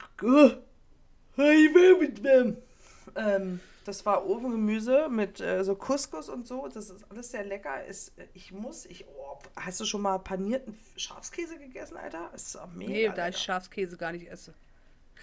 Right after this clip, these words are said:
Speaker 2: Aber eigentlich hat sich mein Geschmack über die Jahre, ähm, verändert, ne? Ich hab früher auch keine Shrimps oder so gegessen. Ich hab mal einmal gekotzt und dachte, nee, äh, äh.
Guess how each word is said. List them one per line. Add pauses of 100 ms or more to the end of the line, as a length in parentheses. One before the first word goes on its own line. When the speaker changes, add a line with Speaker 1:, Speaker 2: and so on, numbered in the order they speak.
(260)
Speaker 2:
Aber
eigentlich
hat
sich
mein
Geschmack
über
die
Jahre,
ähm, (640)
verändert,
ne?
Ich
hab
früher
auch
keine
Shrimps
oder
so
gegessen.
Ich
hab
mal
einmal
gekotzt
und
dachte,
nee, (300)
äh,
äh.